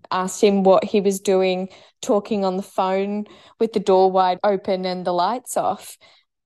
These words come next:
The moment that I said that out loud into essentially an empty, dark room, I felt, like, this whoosh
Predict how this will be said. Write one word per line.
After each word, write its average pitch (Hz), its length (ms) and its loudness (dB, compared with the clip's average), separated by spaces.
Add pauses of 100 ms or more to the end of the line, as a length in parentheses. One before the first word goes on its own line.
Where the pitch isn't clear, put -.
The 214 260 -2
moment 220 760 -4
that 190 140 -2
I 185 120 -2
said 196 380 -8
that 190 260 -2
out 180 280 -2
loud 180 440 -4
into 190 540 -4
essentially 185 760 -4
an 185 160 -6
empty, 170 680 -6
dark 170 500 0
room, 208 560 0 (800)
I 190 300 -2
felt, 190 500 -4
like, 180 480 -4
this 185 340 -8
whoosh 208 840 0